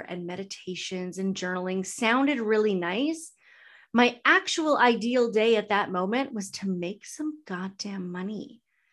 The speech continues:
and do it again the next day and the day after that, so that I had proof that I could make real money, I could have a successful, profitable business,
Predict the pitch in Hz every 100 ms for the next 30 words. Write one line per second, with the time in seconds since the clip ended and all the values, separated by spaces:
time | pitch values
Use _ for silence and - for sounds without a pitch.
0 | _ _ 190 190 - _ 220 233 - 214
1 | 240 254 220 220 - 196 185 180 - -
2 | - 202 196 196 208 214 240 269 277 226
3 | 190 185 - - - - 277 277 294 269
4 | 269 - 311 311 277 240 233 202 208 233
5 | 240 294 302 247 196 190 185 - - -
6 | - - 208 208 220 202 240 240 269 240
7 | 226 - 196 - - 226 226 - 226 226
8 | - 202 202 269 285 285 277 247 196 196
9 | 202 226 -